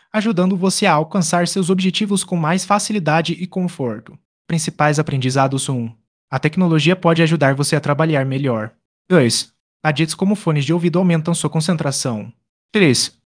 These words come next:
Organizador de mesa mantém suas coisas arrumadas. Quatro. Aplicativos de lista de tarefas ajudam a não esquecer nada. Cinco. Canetas inteligentes salvam suas anotações digitais.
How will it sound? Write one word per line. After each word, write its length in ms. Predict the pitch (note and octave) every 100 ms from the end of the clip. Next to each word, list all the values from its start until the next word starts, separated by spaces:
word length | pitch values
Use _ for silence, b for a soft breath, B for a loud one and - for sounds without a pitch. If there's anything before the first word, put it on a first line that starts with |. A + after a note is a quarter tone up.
| _
Organizador 600 | D#3+ D3+ E3 C3+ D#3+ C#3+ C3+
de 100 | C3+
mesa 300 | C#3 D3+ F3
mantém 300 | F3 F3+ F#3
suas 260 | - G3
coisas 340 | - F#3 F3 D3+
arrumadas. 840 | B2 D3 C3 A2 A2 A2+ - - _ _ _
Quatro. 320 | D#3+ C3+ A#2 - _ _ -
Aplicativos 600 | C3+ C#3 D#3 F3 D3 B2+
de 100 | B2
lista 300 | B2+ C3 -
de 140 | C#3 D3
tarefas 440 | G3+ G3+ G3+ G3
ajudam 380 | G3 D3 D3+ F#3+
a 60 |
não 120 | F3+ F3+
esquecer 480 | F3 - D#3 E3
nada. 440 | E3 D3 A2+ G2+ - _ _ -
Cinco. 400 | F3+ D3+ B2+ A#2 _ _ -
Canetas 400 | F3+ E3 E3+ E3+
inteligentes 600 | E3 F#3+ E3+ E3+ F3+ G3
salvam 280 | F#3 F3 F#3+
suas 280 | - F#3+
anotações 580 | F#3 F#3 F#3+ F#3 - C#3+
digitais. 760 | C3+ E3+ F#3+ C3+ A2 A2 -